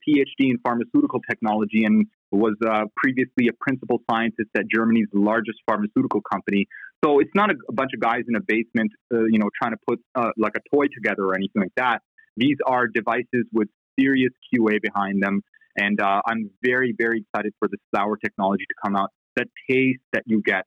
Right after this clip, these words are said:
from these flower pods is unlike anything else. It's remarkable,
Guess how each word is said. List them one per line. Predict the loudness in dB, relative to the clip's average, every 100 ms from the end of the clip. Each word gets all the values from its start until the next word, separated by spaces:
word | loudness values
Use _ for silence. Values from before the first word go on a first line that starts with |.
| -6
from | -2
these | -2 -2 -2
flower | 0 0 -2 -2
pods | -2 0
is | -4 -6 -4
unlike | -2 2 4 2 0 -6 _ _ -4
anything | 0 0 0 0 2
else. | 0 -4 _ _ _ -2
It's | -2 -2 0
remarkable, | 2 4 4 4 2 0 0 0